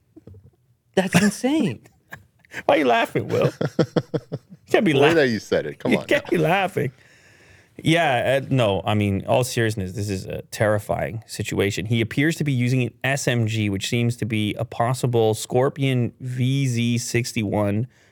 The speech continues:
Speaker 2: Yugoslavian Serbian copy.
Speaker 3: Wow.
Speaker 2: Crazy. I, I don't know really what more we can tell you about it, but, like, eh, obviously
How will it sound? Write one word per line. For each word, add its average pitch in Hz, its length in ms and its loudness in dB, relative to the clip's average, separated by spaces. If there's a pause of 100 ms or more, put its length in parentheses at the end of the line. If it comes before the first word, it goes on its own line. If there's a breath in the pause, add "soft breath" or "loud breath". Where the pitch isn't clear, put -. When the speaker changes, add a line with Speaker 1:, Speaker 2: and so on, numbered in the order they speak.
(120)
Speaker 2:
Yugoslavian 107 680 2
Serbian 110 560 0
copy. - 420 -2
Speaker 3:
Wow. 143 440 -6 (1200)
Speaker 2:
Crazy. 101 640 0 (320)
I, 147 180 2
I - 20 4
don't 208 100 2
know 185 180 2
really 143 200 2
what 127 220 2
more 147 240 4
we 143 100 2
can 113 140 0
tell 165 140 0
you 180 80 2
about 117 160 4
it, 107 80 0
but, 107 100 2
like, 107 320 0
eh, - 240 -10
obviously 123 400 2